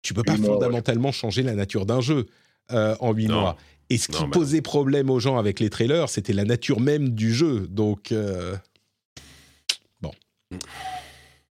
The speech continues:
Speaker 1: Et puis
Speaker 2: Après,
Speaker 1: enfin
Speaker 2: ils peuvent
Speaker 3: Ce qui m'ennuie,
Speaker 2: peut-être
Speaker 3: ce qui m'ennuie,
Speaker 2: améliorer
Speaker 3: c'est
Speaker 2: les
Speaker 3: que c'est
Speaker 2: gameplays.
Speaker 1: Peut-, ouais, peut-être,
Speaker 3: Ouais.
Speaker 1: mais le gameplay, on l'a même pas vraiment vu. Donc, euh, ce que ça peut vouloir dire, c'est qu'ils ont revu leur jeu, ils se sont dit, « Bon, il est pas prêt. »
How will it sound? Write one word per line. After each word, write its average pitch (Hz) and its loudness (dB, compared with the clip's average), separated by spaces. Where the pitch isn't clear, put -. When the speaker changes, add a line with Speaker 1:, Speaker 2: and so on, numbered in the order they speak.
Speaker 1:
Et 165 2
puis 185 0
Speaker 2:
Après, 180 4
Speaker 1:
enfin - -
Speaker 2:
ils 185 2
peuvent 160 4
Speaker 3:
Ce - 0
qui 123 -2
m'ennuie, 123 2
Speaker 2:
peut-être 147 -2
Speaker 3:
ce - 2
qui 123 4
m'ennuie, 127 4
Speaker 2:
améliorer 135 2
Speaker 3:
c'est 123 0
Speaker 2:
les 110 2
Speaker 3:
que 127 0
c'est 107 -2
Speaker 2:
gameplays. 104 -2
Speaker 1:
Peut-, 135 2
ouais, 185 4
peut-être, 131 2
Speaker 3:
Ouais. 85 2
Speaker 1:
mais 131 2
le 160 4
gameplay, 185 0
on 254 2
l'a 123 2
même 117 2
pas - 2
vraiment 117 0
vu. 170 -2
Donc, 123 0
euh, 135 0
ce - -2
que 208 2
ça 202 0
peut 190 -4
vouloir 151 0
dire, 117 -4
c'est 123 0
qu'ils 107 -2
ont 92 0
revu 156 -2
leur 107 2
jeu, 143 0
ils 156 -2
se - -4
sont 120 -2
dit, « 117 0
Bon, 113 2
il 104 2
est 101 2
pas 113 0
prêt. » 107 0